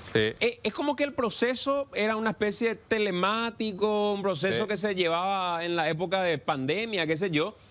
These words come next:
Speaker 2: y no podían verse la cara o ver el expediente.
Speaker 1: Eh, ya está, dice. El viernes, posterior a este supuesto intercambio de mensajes, primer mensaje del fiscal Aldo Cantero.
Speaker 2: Liquidamos hace rato con López,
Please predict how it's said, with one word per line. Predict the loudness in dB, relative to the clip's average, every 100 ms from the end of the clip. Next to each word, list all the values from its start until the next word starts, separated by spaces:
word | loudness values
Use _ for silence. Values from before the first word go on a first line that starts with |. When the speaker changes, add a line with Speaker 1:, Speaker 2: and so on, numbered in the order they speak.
| -20 -6
Speaker 2:
y | -2
no | 0
podían | 2 2 0
verse | -2 0
la | -2
cara | 0 0 0 -2
o | -2
ver | 0 0
el | 0
expediente. | -2 0 0 2 0 -2 -6
Speaker 1:
Eh, | -14 -14 0
ya | 0
está, | 0 -2
dice. | -2 -4 -4 -6 -6 0
El | 2 2
viernes, | -2 0 0 0 -2 -2 -6 -12 -18 -20 -20 -20 -20 -6
posterior | -2 2 2 2 0 0
a | -2
este | -2 -2 -2 -4 -18 -20 -10
supuesto | -4 -4 0 2 2 0 -2
intercambio | 0 0 0 -2 -2 0 2
de | 2
mensajes, | -2 -2 0 0 -2 -4 -8 -20 -2
primer | 0 2 -2 0
mensaje | -2 0 0 0 -2 -4 0
del | 0
fiscal | 2 2 0 0
Aldo | -2 -2 -2
Cantero. | -2 -4 -12 -8 0
Speaker 2:
Liquidamos | 0 2 2 2 0 -4
hace | -2 0
rato | 0 0 -2
con | 0
López, | 0 0 -2 -4